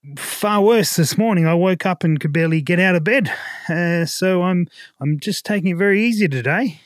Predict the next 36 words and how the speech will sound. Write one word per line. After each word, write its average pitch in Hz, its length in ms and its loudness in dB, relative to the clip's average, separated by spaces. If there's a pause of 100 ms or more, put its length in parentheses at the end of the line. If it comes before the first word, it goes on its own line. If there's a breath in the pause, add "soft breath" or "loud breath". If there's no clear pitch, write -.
and 156 340 0
had 147 160 0
planned 190 280 0
to 143 40 -6
do 151 120 0
a 139 40 0
few 147 220 -2
other 139 140 0
bits 151 240 -6
and 143 80 -4
pieces, 190 500 -4
but 135 160 -6 (540 loud breath)
I'm 147 200 0
struggling 180 500 0
to 160 160 2
sit. - 500 -4 (260 loud breath)
So 190 580 2
this 196 160 2
is 220 80 2
a 220 60 0
standing 254 340 0
episode, 165 480 2 (380 loud breath)
as 160 220 2
you - 40 0
can 156 120 0
probably 160 220 2
tell 185 200 2
by 175 140 4
my 175 320 4
different 165 680 -2 (100)
voice. 190 580 0 (480)
That's 131 380 -8 (200)
how 156 120 2
these 139 220 -2
things 139 240 0
work. 131 320 -2